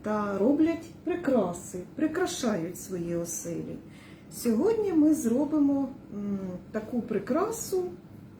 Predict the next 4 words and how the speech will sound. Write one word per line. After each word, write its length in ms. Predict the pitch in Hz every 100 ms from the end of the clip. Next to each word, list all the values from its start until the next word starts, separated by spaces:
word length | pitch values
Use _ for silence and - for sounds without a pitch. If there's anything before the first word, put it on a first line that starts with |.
| - - - - - -
новорічна 960 | 214 233 226 226 262 349 - 294 311 302 -
сніжинка 840 | - 294 285 196 180 170 - 165 - - - - - - - - - - - -
для 280 | 214 254 254
прикрашання 920 | 247 240 247 - 370 392 339 320